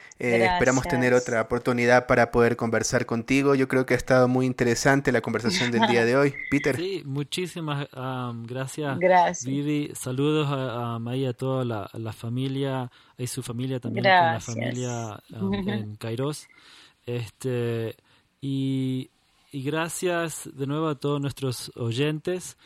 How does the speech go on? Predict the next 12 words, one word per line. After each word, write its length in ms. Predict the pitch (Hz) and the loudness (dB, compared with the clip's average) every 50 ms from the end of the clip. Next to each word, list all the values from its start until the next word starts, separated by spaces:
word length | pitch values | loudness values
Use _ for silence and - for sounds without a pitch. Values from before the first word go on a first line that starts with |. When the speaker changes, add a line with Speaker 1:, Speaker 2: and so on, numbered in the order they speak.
| - - - - _ _ _ - | -20 -20 -20 -20 _ _ _ -8
Speaker 3:
Este, 400 | 127 131 117 - - 127 127 120 | -6 -6 -6 -6 -6 -4 -4 -2
ya 160 | 131 135 131 | -2 -4 -4
pronto 420 | - 139 135 139 139 135 151 143 | -4 -4 -4 -2 -2 -4 -4 -6
tendremos 520 | 135 - 127 123 123 123 131 127 131 123 123 | -4 -4 -6 -4 -4 -4 -2 -2 -2 -2 -2
otro 240 | 127 - - 131 | -4 -4 -4 -6
episodio. 760 | 123 - 120 117 - - 135 135 135 131 139 143 139 139 135 - - - - - - _ _ - | -6 -6 -6 -8 -6 -4 -4 -2 -2 -2 -2 -2 -2 -2 -4 -8 -12 -20 -20 -20 -20 _ _ -10
Vamos 440 | 123 127 131 135 139 131 - - | -6 -2 -2 0 0 -2 -2 -6
a 60 | 131 117 | -8 -8
seguir 360 | - - 127 120 135 139 127 | -6 -8 -6 -4 -4 -4 -4
esta 200 | 135 - - 123 | -4 -6 -8 -10
conversación 1120 | - - 117 113 110 98 - 120 110 - - - 127 131 131 127 127 127 123 123 120 113 - | -8 -8 -8 -6 -8 -8 -8 -8 -8 -8 -4 -2 -2 0 0 0 0 0 -2 -4 -6 -6 -8
de, 420 | 113 110 107 101 101 98 95 - | -8 -6 -6 -6 -8 -10 -10 -12